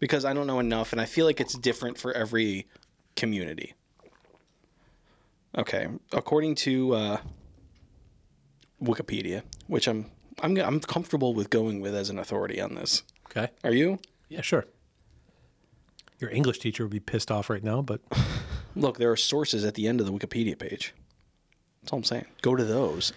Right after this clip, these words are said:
Speaker 1: and then you use that. Anyway. Also spelled Rumspringa, blah, blah, blah, is a rite of passage during adolescence, translated originally from Palatine German.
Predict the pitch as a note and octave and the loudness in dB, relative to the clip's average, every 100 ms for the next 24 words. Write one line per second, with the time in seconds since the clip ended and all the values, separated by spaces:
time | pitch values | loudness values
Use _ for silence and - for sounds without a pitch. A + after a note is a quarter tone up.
0 | - A#2 G#2+ G#2 B2+ D3+ C3 G#2+ F#2+ F#2 | -2 -2 0 2 2 4 4 2 0 -4
1 | - G#2+ E2+ E2+ - - - - - - | -4 -4 -6 -10 -14 -16 -14 -16 -16 -18
2 | - - _ _ _ _ _ _ - D#3+ | -20 -20 _ _ _ _ _ _ 0 2
3 | E3 D3 - B2 A#2+ A2 G#2 A2+ - A#2 | 2 2 0 0 0 0 -2 -4 -2 0
4 | A2+ A2 G2 F#2+ G#2+ G#2+ G#2 - - - | 2 2 2 0 0 2 2 0 -6 -20
5 | _ - C3 B2+ E3+ C#3+ C#3 A#2+ A#2+ G#2+ | _ -2 2 4 4 4 0 0 -2 -6
6 | - G#2+ A2 G#2 G2 G2 G2+ G2 F#2+ - | -2 0 0 -2 -2 -2 -2 0 0 0
7 | A#2 A2+ G#2 G2+ G2 G#2 G#2 G2 G2 - | 0 0 -2 0 0 2 2 0 0 0
8 | F2+ F#2 - A#2 A2+ - A2 G2+ G2+ - | -2 -2 -2 -2 -2 -2 -2 -2 -2 0
9 | G2+ G#2+ E2 G2+ | 0 0 0 -4